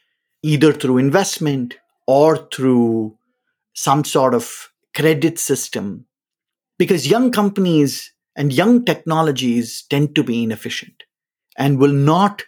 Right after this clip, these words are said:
reach parity with unclean technologies that have been around for a very long period of time. This is where I feel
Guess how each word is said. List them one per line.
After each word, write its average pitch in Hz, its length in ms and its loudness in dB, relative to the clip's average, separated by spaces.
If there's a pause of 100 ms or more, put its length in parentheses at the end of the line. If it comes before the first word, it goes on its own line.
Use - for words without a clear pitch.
(340)
reach 139 680 -4 (240)
parity 151 800 -2 (300)
with 131 580 2 (720)
unclean 196 640 2
technologies 143 760 -2
that 127 160 0
have 110 180 -4
been 151 240 2
around 131 340 0
for 113 160 -10
a 101 60 -6
very 104 340 -6
long 107 240 -10
period 101 280 -16
of - 200 -18
time. 127 200 -18 (1080)
This 208 200 0
is 160 180 0
where 143 280 4
I 123 80 2
feel 120 440 -4